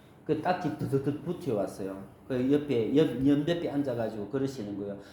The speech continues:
"아이고, 안타까워 죽겠다. 약이 있으면 약이 없나? 저 사람 좀 발라주고 싶은데." 그런 또 긍휼히 여기는 마음이 있어요. 그러나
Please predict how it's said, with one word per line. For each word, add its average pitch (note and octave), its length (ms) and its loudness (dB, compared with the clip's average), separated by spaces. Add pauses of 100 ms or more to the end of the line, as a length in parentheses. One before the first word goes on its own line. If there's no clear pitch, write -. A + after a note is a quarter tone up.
(200)
"아이고, G#3+ 640 2
안타까워 A3+ 540 -2
죽겠다. F#3+ 720 -10 (1500)
약이 A3 320 2
있으면 F#3 500 0
약이 B3 300 2
없나? E3+ 320 2
저 G#3+ 120 -2
사람 G#3+ 280 -4
좀 F3 180 -4
발라주고 F#3 520 0
싶은데." C#3 680 -2 (400)
그런 B3+ 340 6
또 C#3 480 4
긍휼히 G3+ 460 6
여기는 E3+ 360 2
마음이 A#2+ 400 0
있어요. F#2+ 560 -4 (560)
그러나 D3 720 4